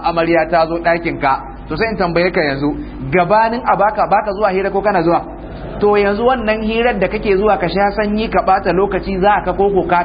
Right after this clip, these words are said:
ta yanke? Me yasa ta yanke? To saboda buri ya cika. To shi ke,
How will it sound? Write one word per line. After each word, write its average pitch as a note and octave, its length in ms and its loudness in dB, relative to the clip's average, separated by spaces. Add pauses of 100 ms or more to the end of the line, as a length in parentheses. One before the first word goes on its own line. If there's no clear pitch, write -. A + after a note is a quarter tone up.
ta F#3+ 160 4
yanke? F#3+ 320 2 (960)
Me F#3 140 6
yasa G#3 220 2
ta F3+ 100 2
yanke? F3+ 280 2 (1300)
To E3+ 100 4
saboda G#3+ 360 2
buri F#3+ 240 4
ya E3 120 4
cika. C#3 340 -2
To F3 120 2
shi C#4+ 140 -2
ke, - 120 0